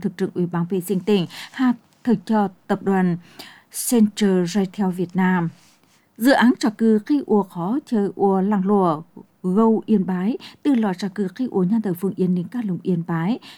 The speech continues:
nhà hỗn từ thằng Tràng, Áng Cha, hỗ cho Bách Lẫm, Tuần Quán, do công ty cổ phần bất động sản Việt Nam, rồi cho cử khách ua, y hú tịch tập đoàn nhân tờ, tập đoàn Center Retail Việt Nam ô chứ.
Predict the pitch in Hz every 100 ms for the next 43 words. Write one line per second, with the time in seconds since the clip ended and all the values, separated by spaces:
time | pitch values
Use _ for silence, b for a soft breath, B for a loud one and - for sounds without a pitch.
0 | - 262 214 247 233 196 202 175 208 185
1 | 170 - _ - 196 214 247 226 208 B
2 | B B - 208 247 247 220 196 226 -
3 | 180 151 214 277 _ _ _ 208 170 -
4 | 180 170 214 B B - 202 226 220 247
5 | 233 - 240 233 226 226 _ b b -
6 | 220 - 208 208 311 233 - 202 175 196
7 | 175 180 185 185 180 175 B 190 220 208
8 | 208 226 190 - 254 - 202 196 180 175
9 | _ b b b - 277 262 214 277 220
10 | 208 190 196 185 220 226 208 185 165 143
11 | 202 - 196 190 175 - 208 196 185 _
12 | _ _ - _ - 208 190 180 196 175
13 | 202 180 180 175 170 165 170 175 175 175
14 | 262